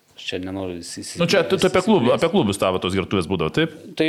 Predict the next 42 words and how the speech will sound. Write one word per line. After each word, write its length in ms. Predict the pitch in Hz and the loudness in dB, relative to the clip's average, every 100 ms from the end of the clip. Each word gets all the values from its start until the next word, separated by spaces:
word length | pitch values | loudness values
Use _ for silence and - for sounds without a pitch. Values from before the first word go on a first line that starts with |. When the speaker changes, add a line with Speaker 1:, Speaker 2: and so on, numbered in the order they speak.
| 156 | 0
Speaker 1:
visur, 320 | 147 254 180 | 2 2 4
ir 100 | 104 | 2
rinktinėje, 440 | 160 165 135 120 | 2 2 2 2
ir 80 | 110 | 2
Speaker 2:
Nu, 80 | 113 | 2
Speaker 1:
visur 180 | 208 208 | 4 6
Speaker 2:
bet 140 | 196 | 4
Speaker 1:
pas 100 | 202 | 2
mane 160 | 185 190 | 2 2
Speaker 2:
d-, 80 | 190 | 4
d-, 60 | |
Speaker 1:
būdavo. 180 | 196 180 | 2 4
Speaker 2:
tie 120 | 180 | 4
žymiausi 420 | 151 160 156 139 - | 4 4 4 2 2
tavo 220 | 135 131 | 4 4
atveju 220 | 127 139 | 2 0
klubuose 320 | 131 127 95 82 | 0 0 0 -2
būdavo, 300 | 85 80 73 - | -2 -2 -4 -8
man 100 | - | -8
atrodo, 220 | 82 85 117 | -6 -2 -2
ne? 80 | 147 - | -2 -6
Speaker 1:
Nu, 100 | 104 | -8
tai 80 | 123 | 0
taip. 220 | 202 - - - _ _ | 0 0 -6 -20 _ _
Speaker 2:
Bet 200 | 143 143 | -2 0
žiūrėk, 300 | 147 143 160 | 2 2 2
tie 100 | 147 139 | 2 2
ku-, 180 | - 135 | 0 2
klubuose 400 | 165 147 117 123 | 2 2 2 2
muš-, 240 | 131 120 117 | 4 2 2
muša 300 | 127 131 107 101 | 0 2 2 2
po 160 | 107 101 101 | 2 2 4
rungtynių. 460 | 104 104 139 120 95 - - - - _ - | 2 0 0 2 2 -2 -10 -20 -20 _ 0
Nu, 80 | 113 | 2
jie 140 | 123 | 4
dažniausiai, 960 | 120 113 143 135 - 123 123 120 117 117 | 2 2 2 2 2 4 4 4 6 6
nu, 100 | 117 117 113 110 123 | 4 4 2 2 2
muša 240 | 120 104 | 0 -4
prieš 300 | - - - | -4 -6 -4
penkis 320 | - 107 110 | -2 0 0
metus 220 | 107 101 - | 0 -2 0
vieną 160 | 101 | 0